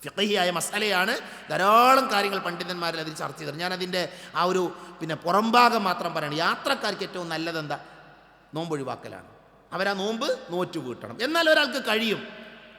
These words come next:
നമ്മൾ പോകുന്ന യാത്രയിൽ നോമ്പിനെ ഒഴിവാക്കേണ്ട ആവശ്യമില്ല, എനിക്കതിന് കഴിയും, തോക്കത്തുണ്ട്, അയാൾക്ക് നോമ്പ് നോൽക്കാൻ പ്രശ്നമൊന്നുമില്ല.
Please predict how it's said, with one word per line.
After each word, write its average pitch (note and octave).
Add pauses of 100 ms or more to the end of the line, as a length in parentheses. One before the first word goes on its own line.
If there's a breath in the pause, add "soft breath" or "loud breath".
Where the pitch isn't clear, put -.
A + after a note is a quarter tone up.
(120)
നമ്മൾ A3+
പോകുന്ന C4+
യാത്രയിൽ B3+
നോമ്പിനെ B3
ഒഴിവാക്കേണ്ട C4
ആവശ്യമില്ല, C4
എനിക്കതിന് B3
കഴിയും, B3+
തോക്കത്തുണ്ട്, C4+
അയാൾക്ക് -
നോമ്പ് D4+
നോൽക്കാൻ A3+
പ്രശ്നമൊന്നുമില്ല. D3